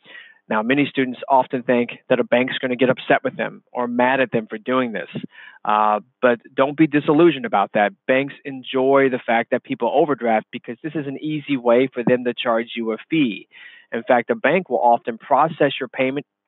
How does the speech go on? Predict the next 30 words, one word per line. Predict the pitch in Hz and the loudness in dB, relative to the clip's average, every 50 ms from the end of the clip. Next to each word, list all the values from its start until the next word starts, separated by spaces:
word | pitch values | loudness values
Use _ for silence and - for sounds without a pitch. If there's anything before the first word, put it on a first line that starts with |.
| _ | _
even | 123 131 131 143 143 143 | -6 -4 -2 -2 -2 0
though | 135 135 139 151 | 2 2 2 2
it | 135 156 | 0 0
makes | 156 175 220 226 - - | -2 -2 -2 -2 -2 -4
you | 156 | 0
go | 139 120 113 | 0 0 0
negative. | 117 117 110 107 107 107 101 98 90 - _ - - - - _ _ | 0 -2 -2 -2 -2 -4 -4 -4 -6 -8 _ -20 -20 -20 -20 _ _
They | 123 127 135 | 2 4 4
will | 143 135 | 2 2
pay | - - - 151 147 143 | 0 0 2 4 4 4
out | 139 147 156 - | 4 2 2 0
the | - | -4
money | 139 139 131 127 131 135 135 131 | -2 0 0 0 0 -2 -4 -4
from | - 135 127 | -6 -8 -6
their | 120 120 120 | -6 -8 -8
general | 117 - 131 127 127 123 117 113 - | -4 -2 -2 -2 -2 -4 -8 -4 0
fund | 147 147 160 170 170 160 - | 2 2 2 2 2 0 -2
and | - 123 127 | -2 -2 -2
then | 120 117 113 113 | 0 -2 -2 -2
mark | 117 120 117 117 - - | -2 -2 -2 -2 -4 -6
your | 131 139 139 | -6 -6 -6
account | 135 - - 135 120 117 120 110 - - | -6 -6 -4 -4 -2 -2 -4 -6 -10 -14
as | 117 110 _ | -16 -8 _
negative | 131 143 175 196 220 226 226 202 - - _ - - - _ _ - | 0 0 2 4 4 2 2 0 -2 -10 _ -20 -20 -20 _ _ -4
and | 170 170 165 | -4 -2 -2
charge | 156 - 147 131 127 127 - | -2 0 0 2 0 0 -2
you | 131 127 127 - | -4 -6 -4 0
a | 139 135 139 135 - - | 2 0 0 0 -4 -4
fee, | - 226 240 151 104 92 95 | -2 0 0 2 2 0 -2
an | 117 127 | -4 -6